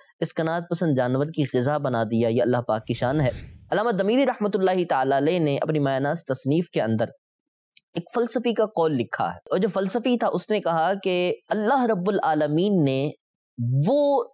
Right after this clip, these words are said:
छोटा सा जानवर कि जो कनाअत पसंद है, अ, कनाअत कहते हैं जो अल्लाह रब्बुल आलमीन की तरफ से मिल जाए,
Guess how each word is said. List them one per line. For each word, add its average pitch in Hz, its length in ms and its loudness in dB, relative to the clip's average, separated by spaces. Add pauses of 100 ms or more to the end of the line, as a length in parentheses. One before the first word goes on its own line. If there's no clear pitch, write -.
छोटा 254 420 0
सा 226 200 0
जानवर 156 460 0
कि 185 120 -2
जो 196 140 2
कनाअत 185 560 -4
पसंद 143 300 -2
है, 113 120 2
अ, - 380 -4 (120)
कनाअत 214 420 -2
कहते 226 300 2
हैं 226 340 2 (100)
जो 165 200 2
अल्लाह 202 280 0
रब्बुल 185 260 0
आलमीन 170 360 2
की 175 80 -4
तरफ 170 180 -2
से - 140 -2
मिल 156 280 2
जाए, 143 220 2